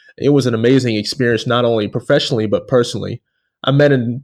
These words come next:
people and developed relationships that will certainly last a lifetime. And one of those people that I met along my journey in Bristol was Jason Romano. I worked the floor above him, uh, in building four back in the day and would often walk down during my breaks and talk to him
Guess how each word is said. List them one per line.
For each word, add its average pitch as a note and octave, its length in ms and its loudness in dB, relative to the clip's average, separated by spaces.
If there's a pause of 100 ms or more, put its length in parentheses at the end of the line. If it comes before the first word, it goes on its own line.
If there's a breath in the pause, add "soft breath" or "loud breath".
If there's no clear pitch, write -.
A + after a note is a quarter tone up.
people B2+ 320 2
and G#2+ 60 0
developed A2+ 360 2
relationships A2 640 -2
that G#2+ 180 2
will G#2 240 0
certainly A#2 380 -2
last G#2 420 0
a F#2+ 40 -6
lifetime. G#2+ 540 -4
And - 100 -8
one D3 120 2
of D#3+ 60 2
those D3+ 180 2
people B2 520 0 (400 loud breath)
that - 100 -2
I A2 100 2
met A#2 160 2
along G#2+ 340 2
my G#2 160 0
journey G#2+ 300 -2
in G2+ 120 -4
Bristol A2+ 320 -2
was G2 140 -4
Jason A2+ 380 -2
Romano. G#2 640 -4
I A#2+ 100 0
worked C3+ 300 0
the - 80 -2
floor A#2+ 280 0
above A2 300 2
him, A2 380 -2 (280 soft breath)
uh, A#2 360 4
in C3+ 100 2
building C#3 240 4
four B2+ 240 2
back A2+ 260 2
in A#2 80 -4
the A2 60 -4
day A2 140 2
and A2 80 0
would G#2+ 80 -2
often A2+ 400 0
walk A2+ 260 0
down A2 300 0
during G#2+ 180 0
my G#2 100 -2
breaks C3 400 -2
and A2 80 -8
talk A2+ 280 -2
to A2+ 80 -6
him A2+ 380 -4